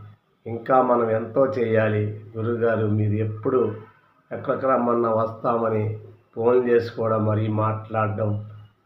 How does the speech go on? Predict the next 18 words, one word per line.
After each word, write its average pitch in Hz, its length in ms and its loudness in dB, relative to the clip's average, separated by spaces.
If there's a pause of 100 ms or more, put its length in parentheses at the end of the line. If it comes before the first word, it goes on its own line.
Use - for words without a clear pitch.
(100)
చాలా 107 260 2
ఆనందదాయకంగా 101 960 -2
ఉంది. 101 360 -12 (680)
ఇలాంటి 104 880 -2 (360)
ఉత్సాహాన్నిచ్చే, 117 1300 2 (280)
ఇలాంటి 113 480 -2
మహా 107 400 2
అద్భుతమైన 135 760 4
కార్యక్రమాలు 113 960 0 (320)
ఎక్కడ 117 460 -4 (120)
జరిగినా 110 420 0
సరే 104 360 -2 (520)
మనం 101 320 -4
ప్రతి 107 360 -4
ఒక్కరు 107 460 -4
కూడా 104 260 0 (140)
మన 120 240 2
బాధ్యతగా 117 680 0